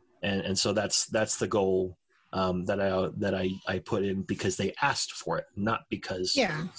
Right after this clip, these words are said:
Speaker 1: they're, I'm being told or they're being told they need to learn it. And I will throw out there, if you guys wanna do a naturalistic way of making eye contact non-aversive, get a dog.
Speaker 2: Aw.
Speaker 1: Because, uh,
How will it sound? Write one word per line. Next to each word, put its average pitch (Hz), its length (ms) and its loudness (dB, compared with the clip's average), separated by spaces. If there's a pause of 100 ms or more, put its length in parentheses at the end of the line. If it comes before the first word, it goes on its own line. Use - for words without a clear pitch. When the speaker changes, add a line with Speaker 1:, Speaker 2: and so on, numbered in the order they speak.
(360)
Speaker 1:
they're, 104 160 4
I'm 107 160 2
being 101 260 0
told 95 340 2
or 92 60 2
they're 98 260 0
being 87 280 -2
told 87 240 -2
they 85 100 -2
need 87 160 -4
to - 80 -6
learn 90 200 0
it. - 100 -10 (480)
And 117 100 6
I 123 60 6
will 135 160 2
throw 127 280 4
out 117 120 0
there, 117 340 4 (220)
if 117 100 0
you 120 80 2
guys 127 340 4
wanna 123 200 4
do 113 200 4
a 104 40 2
naturalistic 117 760 2
way 107 200 2
of 101 100 0
making 101 320 0
eye 98 140 0
contact 98 500 -2
non-aversive, 117 760 0 (560)
get 135 140 2
a - 20 0
dog. 98 280 0 (2250)
Speaker 2:
Aw. 165 500 0 (560)
Speaker 1:
Because, 123 680 4
uh, 107 260 4